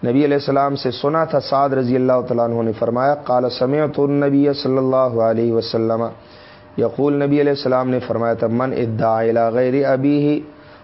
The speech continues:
وہو یعلم انہ غیر ابیہ فالجنت علیہ الحرام، جو اپنی نسب کو اپنے باپ کے علاوہ کسی اور کے ساتھ جوڑے اور یہ جانتا بھی ہو کہ یہ اس کا باپ نہیں ہے،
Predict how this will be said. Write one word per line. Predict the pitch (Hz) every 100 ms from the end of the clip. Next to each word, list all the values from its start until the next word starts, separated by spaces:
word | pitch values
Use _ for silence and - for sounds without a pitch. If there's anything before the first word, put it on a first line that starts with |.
| -
وہو | 131 139 143
یعلم | 143 139 143 143 143
انہ | 143 143 143
غیر | 147 139 143 156
ابیہ | 143 143 143 143 135 131
فالجنت | 131 127 127 127 131 127
علیہ | 117 113 117 117 113
الحرام، | 113 107 113 113 113 - - - - - - - -
جو | 123 139 165
اپنی | - 147 - 143 165 170 151 -
نسب | 131 127 139 131 156 143 -
کو | 151 160
اپنے | 143 - 147
باپ | 135 127 143 147 -
کے | 143
علاوہ | 135 135 147
کسی | 147 139 131
اور | 131 156
کے | 175 170
ساتھ | - 139 131
جوڑے | 117 123 120 - - - - - - - - -
اور | 127
یہ | 135 127
جانتا | 123 135 147 160 175
بھی | 160 151
ہو | 127 117 - - - - - - -
کہ | 131
یہ | 143
اس | 147 -
کا | 127
باپ | 120 127 139 -
نہیں | 143 160 160
ہے، | 135